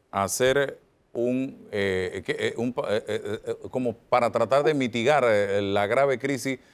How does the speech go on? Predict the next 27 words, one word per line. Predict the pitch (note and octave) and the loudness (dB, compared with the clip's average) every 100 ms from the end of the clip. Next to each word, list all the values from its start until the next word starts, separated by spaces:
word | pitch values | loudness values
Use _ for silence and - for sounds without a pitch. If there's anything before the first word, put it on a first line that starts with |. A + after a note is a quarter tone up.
| _ _ _ | _ _ _
que | G#2 | -2
ustedes | G2 C3 | 2 4
están | A#2+ C3 C3 | 4 0 0
enfrentando. | A2+ A2 G#2 D3 B2 G2 F2+ - | 0 -2 0 0 2 0 -2 -4
Eh, | G2 F#2+ F#2 - | -2 0 0 -2
el | - G#2 | -2 -2
tema | F2+ C3 C#3+ D#3+ D#3 | 0 0 2 0 0
aquí, | A#2+ A2 D3+ D#3+ E3+ - | -4 -4 -4 -4 -4 -4
en | A2 G#2+ | -4 -2
el | G2+ | -2
fondo, | D3 D3+ D3+ D3 - _ | -2 0 0 0 -2 _
evidentemente | - G#2+ A2 B2+ C#3 C#3 C#3 C#3 | -2 0 0 0 0 -2 -2 0
va | C3 | 0
a | C3 | 0
depender | A#2 G#2+ G#2+ A#2+ A#2 _ _ _ _ | 0 0 2 2 0 _ _ _ _
es | G#2+ A#2 | -2 0
de | B2+ B2 - - - | 2 0 -2 -10 -10
l-, | F#2+ F#2+ G2+ G2 G2+ | -4 -2 -2 -2 -2
no | A#2 | -2
solo | A#2+ D3+ F3 | 0 2 4
la | D#3 | 4
sa-, | C3 G#2+ | 4 2
la | G#2+ A2 | 2 2
llegada | A2 B2+ | 4 4
de | C#3 | 4
la | |
vacuna, | A2 G2+ G3 C3+ E2+ | 4 2 2 2 -2